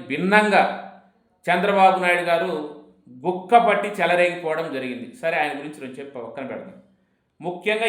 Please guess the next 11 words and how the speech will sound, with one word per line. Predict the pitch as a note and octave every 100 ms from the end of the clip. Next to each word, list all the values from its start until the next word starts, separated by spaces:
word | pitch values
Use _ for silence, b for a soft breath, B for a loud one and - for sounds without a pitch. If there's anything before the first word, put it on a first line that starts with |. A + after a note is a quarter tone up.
| F3+
ఈ | F3 D#3+
వీడియో | C3+ F#3+ G#3+
చేయడానికి | G#3 G3 F#3+ F#3
ఉద్దేశం | - F3+ F3+ F3
కూడా | E3+ F3 C#3 C3+ -
రాష్ట్ర | C3 D#3+ - E3+ -
డిప్యూటీ | C#3 C3+ D3+ -
సీఎం | - C3+ -
పవన్ | A#2+ B2 G3 G3
కళ్యాణ్ | F#3 F3+ E3+
గారు | D#3 C#3+ C3